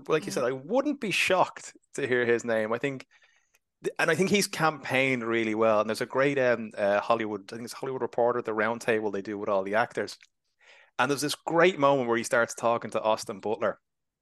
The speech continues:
Speaker 1: and he-, he's like, Colin Farrell's, like, the old hand in Hollywood now, and he's like,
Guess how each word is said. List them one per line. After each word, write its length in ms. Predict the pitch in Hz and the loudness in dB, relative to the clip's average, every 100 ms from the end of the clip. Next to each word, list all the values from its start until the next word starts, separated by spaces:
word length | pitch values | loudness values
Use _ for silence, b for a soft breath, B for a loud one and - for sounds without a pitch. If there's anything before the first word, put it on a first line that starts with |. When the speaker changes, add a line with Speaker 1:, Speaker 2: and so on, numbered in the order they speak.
| _ _ _ _ | _ _ _ _
Speaker 1:
and 300 | 117 113 107 - b b b b _ | -2 -2 -4 -14 b b b b _
he-, 100 | 147 | 0
he's 140 | 131 139 | 2 2
like, 120 | 131 | 4
Colin 220 | 135 131 | 4 4
Farrell's, 200 | 127 117 | 6 4
like, 100 | 113 | 4
the 140 | 120 117 | 0 4
old 500 | 120 123 120 113 110 | 6 6 4 2 -2
hand 420 | - 113 117 117 | 2 4 4 2
in 60 | 107 | 2
Hollywood 420 | 113 117 117 110 | 4 4 4 2
now, 180 | 107 104 | 0 0
and 80 | 107 | -2
he's 100 | 107 | -6
like, 160 | 107 | -10